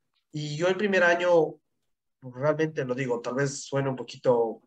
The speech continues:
no sé, raro, pero yo sí le lanzaba dos, tres horas diarias a estudiar el idioma. Eh, y sí se puede.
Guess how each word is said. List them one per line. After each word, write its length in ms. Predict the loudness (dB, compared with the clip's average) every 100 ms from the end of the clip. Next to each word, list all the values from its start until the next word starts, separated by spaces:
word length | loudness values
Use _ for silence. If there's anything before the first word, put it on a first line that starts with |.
| _
no 100 | -14
sé, 180 | -6 -4
raro, 320 | 0 0 0
pero 140 | 0 -2
yo 160 | -2
sí 160 | -2 -4
le 100 | -2
lanzaba 580 | -2 -2 -2 0 -2 -4 _ _
dos, 280 | -4 -2 -2
tres 200 | -2 0
horas 320 | 2 0 -2 -8 -4
diarias 340 | 0 0 0
a 60 | -4
estudiar 320 | -6 -10 -10
el 80 | -4
idioma. 320 | -2 -2 -6 _ _ _ _ _ _ _ _ -10
Eh, 580 | -2 0 2 2 0 -4 -14 _
y 80 | -10
sí 140 | -6 -2
se 120 | 0
puede. 340 | 2 0 -2